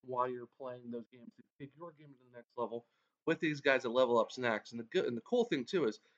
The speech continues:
they got snacks coming soon, and they got fast delivery. So why not join the Level Up fam? Go to level up snacks dot com, and if you use the code searchcast, that's right, another searchcast code, you get ten percent off your order.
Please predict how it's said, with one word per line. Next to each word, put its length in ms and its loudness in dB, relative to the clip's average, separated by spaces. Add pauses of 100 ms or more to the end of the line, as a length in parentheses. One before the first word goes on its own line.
(220)
they 140 4
got 320 2
snacks 840 -2
coming 440 0
soon, 420 0 (120)
and 200 4
they 80 4
got 280 6
fast 340 4 (440)
delivery. 360 0
So 160 -2
why 240 4
not 200 4
join 460 4 (220)
the 140 2
Level 360 4
Up 120 2
fam? 400 2 (400)
Go 160 6
to 200 -4
level 400 0
up 140 0
snacks 600 0 (300)
dot 300 4
com, 240 2
and 100 0
if 120 -10
you 60 -6
use 140 -4
the 60 -10
code 260 2 (300)
searchcast, 840 -2
that's 220 0
right, 200 2
another 640 2
searchcast 680 0
code, 220 2 (340)
you 100 -6
get 200 2
ten 280 2
percent 400 0
off 180 0
your 220 -4
order. 340 2